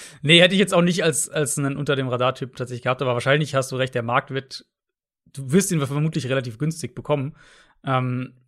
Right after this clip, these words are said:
ich hab für meinen zweiten unter dem Radar-Spieler eingenommen, der, bei dem ich fast vergessen hab, dass der Free Agent wird. Und das war dann für mich so der, <laughs> der Punkt, wo ich gesagt hab, okay, das, äh, das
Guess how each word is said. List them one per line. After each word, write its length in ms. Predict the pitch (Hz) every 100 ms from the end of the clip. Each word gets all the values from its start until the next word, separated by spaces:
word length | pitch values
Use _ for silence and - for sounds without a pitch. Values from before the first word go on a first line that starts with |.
| _ _
ich 200 | - 165
hab 100 | 240
für 100 | 202
meinen 180 | 180 165
zweiten 560 | - 143 160 190 180 180
unter 200 | 175 165
dem 240 | 165 165
Radar-Spieler 880 | 156 139 147 156 - - 165 165 147
eingenommen, 640 | 147 147 143 143 143 131
der, 500 | 127 135 135 135 135 - - _ _ _ _
bei 80 | 147
dem 160 | 151 196
ich 140 | 247
fast 220 | - 202
vergessen 340 | 175 160 208 160
hab, 80 | 135
dass 140 | 143
der 80 | 151
Free 180 | 147 175
Agent 240 | 170 113
wird. 200 | 139 165
Und 160 | 147 139
das 120 | -
war 80 | 147
dann 80 | 139
für 100 | 143
mich 120 | 147
so 80 | 139
der, 140 | 135
<laughs> 360 | 117 127 - -
der 360 | 170 143 160
Punkt, 320 | 135 180 185
wo 40 | 160
ich 40 |
gesagt 220 | 131 143 135
hab, 100 | 123
okay, 200 | 160 131
das, 320 | - - -
äh, 280 | 139
das 20 | 131